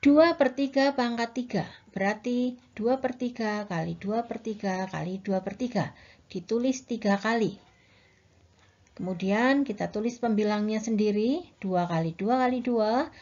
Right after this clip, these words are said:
penyebutnya juga sendiri, tiga kali tiga kali tiga. Diperoleh dua pangkat tiga per tiga pangkat tiga.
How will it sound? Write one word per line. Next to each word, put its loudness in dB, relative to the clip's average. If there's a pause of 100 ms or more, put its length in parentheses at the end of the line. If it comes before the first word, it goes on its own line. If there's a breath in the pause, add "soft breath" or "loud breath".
(260 loud breath)
penyebutnya -2
juga -4
sendiri, -2
tiga -2
kali 0
tiga -2
kali 0
tiga. 0 (640)
Diperoleh 0 (480 loud breath)
dua 4
pangkat 0
tiga 2
per -4
tiga -2
pangkat -4
tiga. -2